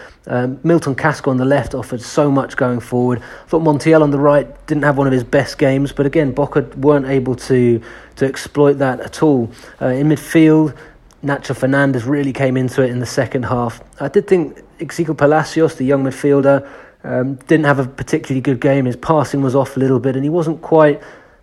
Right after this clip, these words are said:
the commanding figure that a player of his stature and his potential probably should be at this stage in his career.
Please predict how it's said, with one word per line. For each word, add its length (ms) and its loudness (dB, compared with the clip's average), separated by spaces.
the 540 2
commanding 640 0
figure 420 -2
that 220 -6
a 60 -8
player 280 2
of 60 -2
his 100 -6
stature 500 -2
and 100 0
his 140 -4
potential 840 -4
probably 360 0
should 360 -2
be 100 2
at 80 -2
this 140 -8
stage 300 -2
in 60 -6
his 120 -8
career. 500 -2